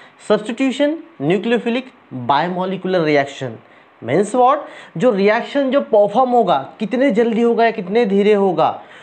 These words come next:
so वो that is depend on what? The two substrate or the two reactant। Actually, जो यहाँ पर जो अटैकिंग है, मतलब जो ब्रोमीन है अटैकिंग यहाँ पर, ठीक है, आप देख सकते हो, देखिए here, ये क्या है? ethyl chloride। देखो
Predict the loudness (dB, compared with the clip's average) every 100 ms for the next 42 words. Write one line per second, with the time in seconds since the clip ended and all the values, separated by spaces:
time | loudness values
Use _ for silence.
0 | -20 -10 -2 2 2 4 2 2 -2 0
1 | 0 0 2 2 2 2 2 0 -6 -2
2 | -2 -2 -6 -20 _ 0 4 4 2 0
3 | 0 -2 -4 0 2 2 0 -2 2 2
4 | 4 2 0 -2 -2 -2 -6 -20 _ _
5 | -6 -6 -2 0 2 0 -8 -20 -14 -2
6 | 2 4 2 -2 -2 0 0 0 0 0
7 | 0 0 0 0 0 -2 -4 0 2 0
8 | -2 -6 -2 -2 0 0 2 2 2 2
9 | 0 0 2 0 0 -2 0 2 2 0
10 | -2 0 0 0 0 -2 0 0 -2 -2
11 | 0 -2 -4 -18 -20 -14 -2 2 2 0
12 | -10 -20 _ _ _ _ -20 -4 0 2
13 | 2 2 0 0 0 0 2 0 0 -4
14 | -6